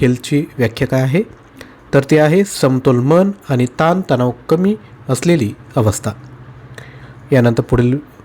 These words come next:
प्रश्न, चिंता विकार, अँक्झायटी डिसऑर्डर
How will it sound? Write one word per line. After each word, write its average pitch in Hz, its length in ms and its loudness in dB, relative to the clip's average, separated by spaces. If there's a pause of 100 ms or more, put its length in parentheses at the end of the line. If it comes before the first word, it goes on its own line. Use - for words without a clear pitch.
(240)
प्रश्न, 165 300 0 (560)
चिंता 214 460 2 (240)
विकार, 131 320 0 (300)
अँक्झायटी 180 440 2
डिसऑर्डर 147 500 2